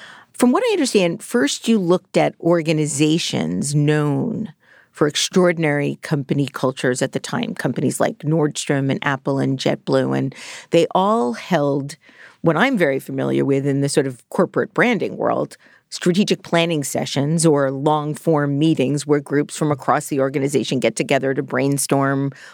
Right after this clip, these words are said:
ways for the company to grow. And you've written how this was a revelation to you as the practice was virtually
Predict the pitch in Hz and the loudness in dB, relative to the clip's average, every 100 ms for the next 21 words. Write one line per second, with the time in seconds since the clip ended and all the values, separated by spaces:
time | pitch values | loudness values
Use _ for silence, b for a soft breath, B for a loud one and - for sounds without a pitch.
0 | B 143 139 143 - 147 156 131 139 139 | B 0 2 0 -2 -6 -4 -4 -2 -2
1 | 147 139 139 131 135 135 135 B B B | -2 -2 0 0 -2 -4 -6 B B B
2 | 233 453 - 196 - 156 151 143 180 - | 0 0 0 0 0 -4 -2 0 0 0
3 | 180 143 143 135 151 160 156 135 143 151 | 0 2 0 2 0 2 0 0 2 2
4 | 185 - 127 123 - 143 135 135 151 139 | 2 -2 -4 -4 -2 -2 0 2 2 2
5 | 120 117 B B B 151 143 147 - 147 | -4 -8 B B B -2 0 -4 0 0
6 | 143 - 143 - 147 135 131 131 165 180 | 0 -4 -10 -4 -4 -2 -4 0 0 0
7 | - 160 156 156 147 | -2 0 2 0 0